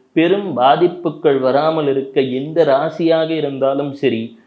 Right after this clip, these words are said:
அவ்வப்போது "சிவச்சிதம்பரம், சிவச்சிதம்பரம், சிவச்சிதம்பரம்"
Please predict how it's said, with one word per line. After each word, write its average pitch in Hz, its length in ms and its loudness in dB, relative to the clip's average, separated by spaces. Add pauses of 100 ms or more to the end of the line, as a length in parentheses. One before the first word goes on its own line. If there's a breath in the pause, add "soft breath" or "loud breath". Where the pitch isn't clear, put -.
(100)
அவ்வப்போது 151 840 -2
"சிவச்சிதம்பரம், 160 960 -2
சிவச்சிதம்பரம், 147 1040 -4
சிவச்சிதம்பரம்" 143 880 -2